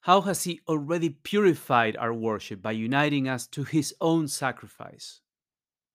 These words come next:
Does our anger often lead to excesses, causing more damage than good?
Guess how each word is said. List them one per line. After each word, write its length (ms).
Does 360
our 240
anger 420
often 440
lead 260
to 240
excesses, 760
causing 420
more 320
damage 640
than 280
good? 320